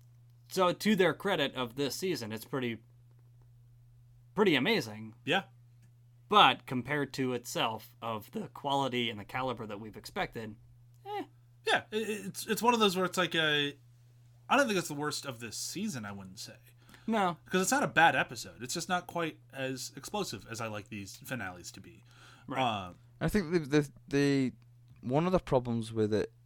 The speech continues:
Speaker 3: is they do this major reveal that, you know, Rusty and the Moniker brothers, essentially.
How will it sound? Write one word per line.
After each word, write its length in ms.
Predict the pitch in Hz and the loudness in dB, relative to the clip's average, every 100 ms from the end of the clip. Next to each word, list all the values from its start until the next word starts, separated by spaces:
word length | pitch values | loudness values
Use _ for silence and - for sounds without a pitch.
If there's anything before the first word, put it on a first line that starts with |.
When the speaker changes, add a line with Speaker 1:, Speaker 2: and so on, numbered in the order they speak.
| - - - | -20 -20 -4
Speaker 3:
is 500 | 98 110 110 107 - - | 2 4 4 0 -8 -2
they 100 | 120 | 0
do 180 | 113 139 | 2 2
this 180 | 135 127 | 2 2
major 440 | 117 117 113 113 | 6 8 6 6
reveal 440 | 117 107 110 110 101 | 4 8 8 8 6
that, 200 | 104 - - - - - | 4 2 -4 -20 -12 -2
you 100 | 107 | 0
know, 240 | 98 95 | 2 2
Rusty 440 | 98 107 - 104 | 2 2 2 2
and 100 | 104 104 | 2 4
the 40 | |
Moniker 600 | 107 104 101 107 101 98 - - - - | 4 4 2 2 2 2 -2 -18 -8 2
brothers, 360 | 104 98 98 | 4 4 2
essentially. 600 | 104 107 104 - - - | 0 -2 -4 -6 -8 -8